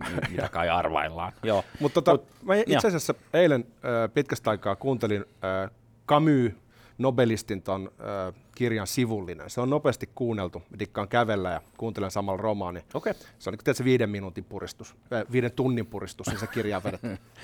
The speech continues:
Speaker 1: Niin tota, sitähän arvosteltiin just tässä antirasismihengessä, kun siinä tää päähenkilö menee rannalle ja joutuu ongelmiin ja, ja se tappaa ihmisen.
Speaker 2: Mm?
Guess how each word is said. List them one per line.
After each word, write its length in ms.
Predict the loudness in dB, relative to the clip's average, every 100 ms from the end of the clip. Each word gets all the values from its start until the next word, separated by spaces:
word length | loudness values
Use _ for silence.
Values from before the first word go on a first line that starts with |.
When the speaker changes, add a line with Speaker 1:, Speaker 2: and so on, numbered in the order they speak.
| -18 -18 -20 -8
Speaker 1:
Niin 140 | -2 0
tota, 200 | 2 2
sitähän 360 | 4 6 8
arvosteltiin 640 | 8 6 4 2 4 2 2
just 260 | 2 0 2
tässä 260 | 2 2 2
antirasismihengessä, 1120 | 2 4 2 0 -4 -4 0 0 -2 -6 -10 -12 -20 -20 -20 -20 -20 -16
kun 100 | -2
siinä 240 | 0 2
tää 140 | 2 4
päähenkilö 560 | 6 6 4 2 0
menee 300 | 2 2 4
rannalle 500 | 4 6 6 4 2
ja 80 | 0
joutuu 580 | -2 -4 -4 -4 -4 -2
ongelmiin 600 | 0 2 2 2 0 -2
ja, 160 | -2 -2
ja 120 | -4 -10
se 100 | 0
tappaa 540 | 2 2 0 -4 -4 -8 -20 -14 0
ihmisen. 380 | 0 0 -8 -14 _ _ -20 -10
Speaker 2:
Mm? 200 | -4 -4